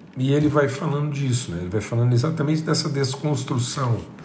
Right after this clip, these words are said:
né? Como que a gente tem que estar preparado pra essa desconstrução que vai acontecer nos últimos dias. Então, a, a forma como Deus vai desconstruir algumas estruturas que pra nós são tão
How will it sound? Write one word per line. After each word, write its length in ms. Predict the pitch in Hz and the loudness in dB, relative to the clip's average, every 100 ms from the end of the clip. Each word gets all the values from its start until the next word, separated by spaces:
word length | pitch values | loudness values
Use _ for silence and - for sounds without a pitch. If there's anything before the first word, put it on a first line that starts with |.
| - - - - | -18 -16 -16 -4
né? 140 | 110 107 | 0 0
Como 240 | - - | 0 0
que 80 | - | 2
a 40 | |
gente 200 | 120 120 | 4 4
tem 120 | - | 2
que 60 | 120 | 0
estar 120 | - | 0
preparado 640 | 120 120 117 120 113 117 110 | 0 0 2 2 4 0 0
pra 100 | 110 | -4
essa 400 | 110 - 120 104 - - - - - | -4 -2 -2 -4 -6 -14 -18 -16 -4
desconstrução 1040 | 107 123 120 131 120 - 117 - - 131 123 | 2 2 2 2 2 2 -2 -2 0 2 2
que 160 | - | 0
vai 140 | 107 110 | 0 0
acontecer 500 | - 104 110 - 117 | 0 -4 -4 -2 0
nos 180 | 104 | 0
últimos 380 | 101 104 113 101 | 0 -2 -2 -2
dias. 580 | 98 110 104 165 - - - - - - - - - 92 | 0 2 2 0 -6 -12 -18 -18 -18 -16 -16 -16 -10 -6
Então, 600 | 82 120 113 113 104 107 | -4 0 2 2 0 -2
a, 220 | 117 - | -2 0
a 20 | 101 | -2
forma 560 | - - 156 139 107 | -2 0 4 4 4
como 260 | - - 104 | 0 -4 -2
Deus 300 | 101 113 110 | 0 2 4
vai 160 | 120 | 2
desconstruir 1000 | 113 120 - - 139 120 - 127 120 131 104 | 2 2 0 0 0 0 -2 2 4 4 2
algumas 360 | 101 113 120 | 2 2 4
estruturas 840 | 117 - 107 - - 139 123 - - | 2 0 -4 -6 -4 0 0 0 -6
que 80 | |
pra 180 | - 110 | -4 -2
nós 280 | 107 120 117 | 0 2 0
são 200 | - 107 | 0 -6
tão 400 | 101 147 135 | -4 -2 0